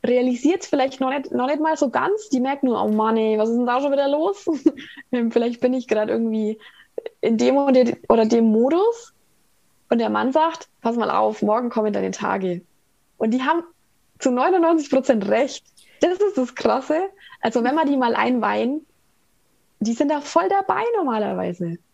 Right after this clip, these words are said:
Klar gibt's ein paar Dödels, die, die das einfach nicht interessiert und die, die einfach doof reagieren. Aber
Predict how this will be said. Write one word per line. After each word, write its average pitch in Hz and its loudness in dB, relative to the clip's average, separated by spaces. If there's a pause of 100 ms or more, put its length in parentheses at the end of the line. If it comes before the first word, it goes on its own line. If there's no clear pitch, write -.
(140)
Klar 277 0
gibt's 269 4
ein 220 2
paar 220 -2
Dödels, 277 0 (440)
die, 220 2 (120)
die 214 -2
das 214 0
einfach 185 0
nicht 208 2
interessiert 240 2
und 214 2
die, 190 0
die 180 -2
einfach 175 -4
doof 214 -2
reagieren. 202 -2 (540)
Aber 311 0